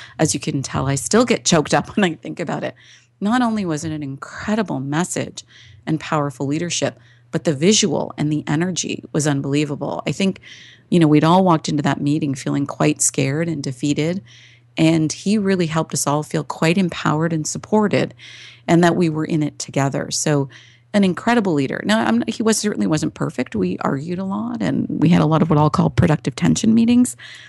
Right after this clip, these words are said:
But in the, in the area of leadership, he definitely was able to tap into a lot of those laws. So as we're summing up today, what did we talk about? Leadership and its importance. You know, we talked about innovation,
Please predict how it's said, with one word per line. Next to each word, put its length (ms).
But 340
in 140
the, 160
in 120
the 180
area 340
of 160
leadership, 500
he 160
definitely 800
was 220
able 260
to 80
tap 340
into 540
a 80
lot 240
of 80
those 240
laws. 420
So 200
as 160
we're 80
summing 400
up 140
today, 420
what 160
did 120
we 80
talk 260
about? 360
Leadership 600
and 120
its 160
importance. 600
You 80
know, 100
we 140
talked 360
about 240
innovation, 640